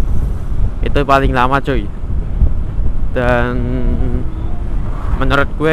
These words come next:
gak begitu menekan banget karena ini ukuran udah pas banget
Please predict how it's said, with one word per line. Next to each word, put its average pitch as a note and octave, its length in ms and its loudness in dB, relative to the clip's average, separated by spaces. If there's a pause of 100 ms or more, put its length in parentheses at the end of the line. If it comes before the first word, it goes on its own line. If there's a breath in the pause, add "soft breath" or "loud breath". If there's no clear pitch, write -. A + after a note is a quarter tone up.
(100)
gak C3 240 2
begitu B2+ 400 -2 (640)
menekan A#2+ 480 0
banget A#2+ 400 0
karena A2+ 240 0
ini B2 240 0
ukuran A#2 400 0 (320)
udah A#2+ 160 2 (400)
pas D#3+ 160 2 (160)
banget B2 240 0